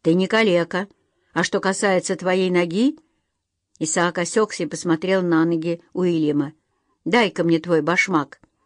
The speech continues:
Уильям снял деревянные башмаки. «Который?» Исаак взял башмак, сделанный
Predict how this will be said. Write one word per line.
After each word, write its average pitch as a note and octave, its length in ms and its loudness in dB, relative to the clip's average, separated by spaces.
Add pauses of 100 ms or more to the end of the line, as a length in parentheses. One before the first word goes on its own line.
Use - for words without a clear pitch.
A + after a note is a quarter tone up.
(540)
Уильям C4 400 4
снял A#3 340 -4
деревянные F#3+ 640 -4
башмаки. E3+ 640 -8 (600)
«Который?» A3 640 0 (680)
Исаак G3+ 460 0
взял F3+ 280 0
башмак, G#3+ 480 -2
сделанный G3 600 -4